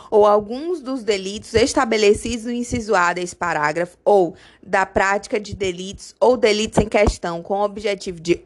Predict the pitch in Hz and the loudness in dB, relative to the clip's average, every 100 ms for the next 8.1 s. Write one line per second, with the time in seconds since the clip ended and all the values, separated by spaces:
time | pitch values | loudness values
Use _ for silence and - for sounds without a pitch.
0 | - 240 - 339 330 - 175 165 - _ | 0 0 0 -4 -4 -4 -4 -4 -10 _
1 | _ _ - 208 190 - 247 359 - 285 | _ _ 0 2 2 0 -6 -4 0 0
2 | 214 196 185 - 190 185 185 190 185 208 | 0 -4 -4 0 2 2 0 -4 -6 -6
3 | 226 214 262 330 277 247 240 196 165 151 | -4 -2 0 0 0 -2 -2 0 0 0
4 | - - 185 175 180 190 254 247 170 151 | 0 4 4 4 2 2 0 0 0 0
5 | 165 170 165 - 196 - 262 277 214 175 | -4 -2 -2 0 0 0 0 0 2 2
6 | 165 - - _ - 208 - _ _ _ | 0 -4 -20 _ -4 -4 -4 _ _ _
7 | _ _ - 196 240 - 311 - 226 175 | _ _ -2 0 2 0 -2 -6 -10 -10
8 | - | -14